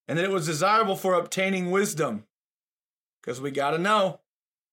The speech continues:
'Cause we have to know. How much more can I know? So she took some of its fruit and she ate it.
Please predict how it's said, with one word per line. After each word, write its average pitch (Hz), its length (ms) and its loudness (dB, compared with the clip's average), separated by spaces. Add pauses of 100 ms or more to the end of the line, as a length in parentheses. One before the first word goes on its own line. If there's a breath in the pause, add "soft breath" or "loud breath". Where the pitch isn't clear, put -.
(160)
'Cause 147 180 -6
we 139 200 -4
have 160 380 -4
to 160 120 -4
know. 147 500 -4 (600)
How 180 120 0
much 196 280 0
more 175 180 0
can 165 160 -4
I 131 120 -2
know? 135 420 -2 (1040)
So 226 160 -2
she 233 180 -2
took 277 240 0
some 254 200 2
of 233 40 2
its 226 160 -2
fruit 208 400 0
and 180 160 -4
she - 160 -6
ate 226 200 2
it. - 220 -2